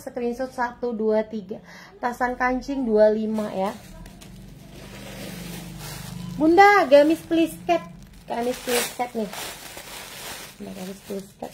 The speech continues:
Ini gamis atau apa ya? Oh iya, gamis, Bun. Gamis plisket yang mau silakan, L D-nya jumbo nih. L D-nya sampai satu dua puluh kayaknya ya,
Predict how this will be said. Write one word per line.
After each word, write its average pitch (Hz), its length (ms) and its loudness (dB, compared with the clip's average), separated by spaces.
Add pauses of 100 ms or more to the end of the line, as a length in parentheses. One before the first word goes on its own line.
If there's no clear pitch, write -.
Ini 277 160 -6
gamis 233 400 2
atau 311 160 -8
apa 262 240 -4
ya? 185 160 -6 (760)
Oh 349 140 2
iya, 392 240 4
gamis, 320 400 4
Bun. 330 400 0 (600)
Gamis 277 340 -2
plisket 302 680 -4
yang 233 160 0
mau 254 160 -2
silakan, 254 560 -4
L 233 180 0
D-nya 240 300 -4
jumbo 214 340 -2
nih. 196 220 -6 (400)
L 214 160 0
D-nya 214 200 -2
sampai 247 280 -6
satu 226 320 -6
dua 196 320 0
puluh 226 320 -2
kayaknya 240 340 -8
ya, 226 180 -4